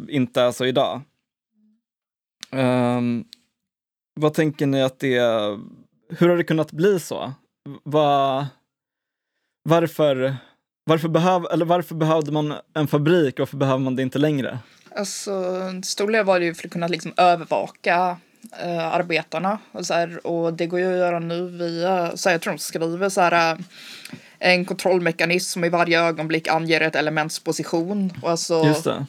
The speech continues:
Speaker 2: det är typ mobiltelefoner. Och man kan ju, liksom, vissa gigappar kan ju man ju till och med följa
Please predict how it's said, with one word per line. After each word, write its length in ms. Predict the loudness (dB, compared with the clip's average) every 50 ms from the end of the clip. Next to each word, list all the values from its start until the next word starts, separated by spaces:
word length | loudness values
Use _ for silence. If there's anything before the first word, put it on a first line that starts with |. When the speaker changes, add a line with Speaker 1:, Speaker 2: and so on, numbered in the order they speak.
| _
Speaker 2:
det 140 | -6 0 0 0
är 40 |
typ 240 | 0 0 -2 -4 -4 _ _ -20 -20 -20 _ _ _ _ _ _ _ _ _ _ -10 -6
mobiltelefoner. 920 | -4 -2 0 2 2 2 0 -4 -6 -4 -4 -4 -4 -4 -4 -6 -8 -8 _ _ _ _
Och 140 | -10 -2 0
man 160 | 0 0 0
kan 100 | 0 -4
ju, 60 | -2 -2
liksom, 460 | -4 -4 -4 -6 -6 -6 -10 -12 -14 _ _ _ _ _ _ _ _ _ _ _ _ _ -20 -20 -20 _ 0
vissa 200 | 0 2 2 4
gigappar 580 | 4 4 4 4 2 0 0 0 2 2 2
kan 120 | 2 -2 -2
ju 60 | -2
man 140 | -2 -2 -2
ju 40 | -2
till 80 | -2 -2
och 60 | -2
med 140 | -2 -4 -4
följa 720 | -2 0 2 2 2 2 0 0 2 4 4 4 4